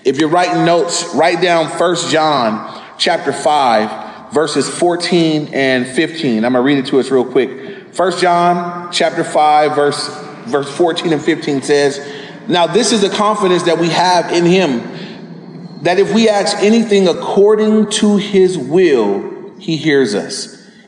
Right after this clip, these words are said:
And if we know that he hears us, whatever we ask, we know that we have the petitions that we have asked of him." And this is where the word co-, becomes an important part of your prayer life.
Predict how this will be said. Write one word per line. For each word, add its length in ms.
And 100
if 160
we 140
know 340
that 160
he 160
hears 380
us, 520
whatever 340
we 200
ask, 560
we 120
know 240
that 100
we 140
have 260
the 60
petitions 680
that 80
we 160
have 100
asked 400
of 80
him." 180
And 80
this 140
is 200
where 600
the 80
word 520
co-, 100
becomes 360
an 140
important 400
part 160
of 60
your 120
prayer 240
life. 260